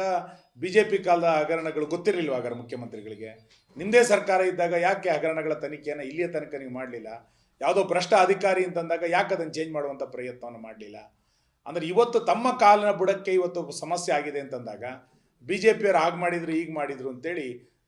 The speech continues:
ತಮ್ಮ ಹಗರಣವನ್ನ ಮುಚ್ಚಿ ಹಾಕೊಳ್ಳುವಂಥ ಪ್ರಯತ್ನವನ್ನು ಇವತ್ತು ಮಾಡಿದ್ದಾರೆ. ಆ, ವಿಶೇಷವಾಗಿ ಕಾರ್ಕಳದ ಪರಶುರಾಮ ಥೀಮ್ ಪಾರ್ಕಿನ ಬಗ್ಗೆ ಒಬ್ಬ ಮುಖ್ಯಮಂತ್ರಿ ಸದನದ ಒಳಗೆ ಎಷ್ಟು ಸುಳ್ಳನ್ನು ಹೇಳಿದ್ದಾರೆ ಅಂತಂದ್ರೆ ಹನ್ನೊಂದು ಕೋಟಿ ರೂಪಾಯಿ ಅವ್ಯವಹಾರ ಅನ್ನುವಂಥ ಮಾತನ್ನ ಇವತ್ತು ಅವರು ಉಲ್ಲೇಖ ಮಾಡಿದ್ದಾರೆ.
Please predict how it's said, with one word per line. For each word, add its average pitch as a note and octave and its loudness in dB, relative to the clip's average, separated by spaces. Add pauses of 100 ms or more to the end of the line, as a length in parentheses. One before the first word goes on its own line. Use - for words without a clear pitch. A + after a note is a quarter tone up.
ತಮ್ಮ A3 2
ಹಗರಣವನ್ನ F#3+ 2
ಮುಚ್ಚಿ D#3 -6
ಹಾಕೊಳ್ಳುವಂಥ C3 -6
ಪ್ರಯತ್ನವನ್ನು A#2 -14
ಇವತ್ತು A2 -20
ಮಾಡಿದ್ದಾರೆ. G#2+ -12 (500)
ಆ, A2+ -18
ವಿಶೇಷವಾಗಿ E3 -2
ಕಾರ್ಕಳದ D#3+ -2
ಪರಶುರಾಮ D#3+ -2
ಥೀಮ್ D3+ -12
ಪಾರ್ಕಿನ C3 -6
ಬಗ್ಗೆ B2 -12 (220)
ಒಬ್ಬ B2 -10 (100)
ಮುಖ್ಯಮಂತ್ರಿ F#3+ -4
ಸದನದ A3+ 0
ಒಳಗೆ G3+ 4
ಎಷ್ಟು F3+ -4
ಸುಳ್ಳನ್ನು D#3+ -6
ಹೇಳಿದ್ದಾರೆ B2+ -8
ಅಂತಂದ್ರೆ G#2+ -16 (280)
ಹನ್ನೊಂದು A3+ 0
ಕೋಟಿ F#3+ -2
ರೂಪಾಯಿ D#3+ -2
ಅವ್ಯವಹಾರ C#3 -2
ಅನ್ನುವಂಥ A#2+ -8
ಮಾತನ್ನ A2 -14
ಇವತ್ತು G#2 -14
ಅವರು G#2+ -14
ಉಲ್ಲೇಖ A#2+ -12
ಮಾಡಿದ್ದಾರೆ. G#2+ -14